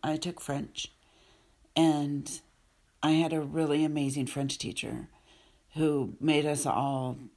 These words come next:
just love the language and be so excited to go to France someday.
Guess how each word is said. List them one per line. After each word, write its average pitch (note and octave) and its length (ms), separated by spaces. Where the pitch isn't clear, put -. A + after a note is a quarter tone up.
just - 400
love C#3 580
the C3+ 120
language D#3+ 720
and D3 420
be D3 300
so - 480
excited D3+ 580
to - 80
go C#3 160
to B2+ 80
France - 400
someday. D#3 580